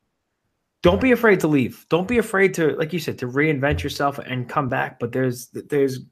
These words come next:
other places out there for people right now. And I, I think if it stays the way it's going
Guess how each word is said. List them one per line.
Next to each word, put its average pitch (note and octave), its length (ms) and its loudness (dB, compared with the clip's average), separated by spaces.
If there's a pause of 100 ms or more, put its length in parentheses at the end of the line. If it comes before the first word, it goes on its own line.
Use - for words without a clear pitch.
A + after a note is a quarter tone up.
(480)
other F3+ 560 6 (400)
places D#3+ 440 4
out C3 260 4
there A#2 380 -4
for - 200 -4
people A#2 680 0 (680)
right C3+ 260 4
now. A#2+ 360 2
And A#2+ 320 -2
I, A#2 300 -2
I C3 40 2
think E3 520 0
if D3 280 2
it - 180 -2
stays E3 520 -2
the E3+ 140 0
way D3 260 4
it's C3+ 180 2
going A2 460 2